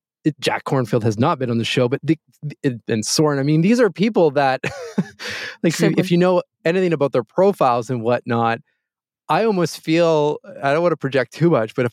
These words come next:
Speaker 1: I was pitching, thinking of my days when I was running our startup, like, even a no from, from your group would probably feel not too bad,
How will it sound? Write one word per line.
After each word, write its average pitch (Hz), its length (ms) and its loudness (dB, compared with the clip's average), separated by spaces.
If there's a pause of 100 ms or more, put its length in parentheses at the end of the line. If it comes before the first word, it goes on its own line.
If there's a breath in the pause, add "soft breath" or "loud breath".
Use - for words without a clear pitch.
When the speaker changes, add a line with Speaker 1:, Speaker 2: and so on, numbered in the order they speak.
Speaker 1:
I 151 160 0
was 180 200 0
pitching, 113 480 -6
thinking 131 280 -2
of 113 60 0
my 120 220 0
days 113 360 0
when 113 140 0
I 123 80 2
was 123 160 0
running 113 380 0
our 127 160 0
startup, 107 580 -2 (640)
like, 175 160 0
even 269 240 2
a 147 60 2
no 143 320 2
from, 123 360 -4 (120)
from 117 360 0
your 127 240 2
group 131 340 0
would 127 140 -2
probably 131 580 -2
feel 135 300 -2
not 123 220 0
too 139 180 0
bad, 107 520 -4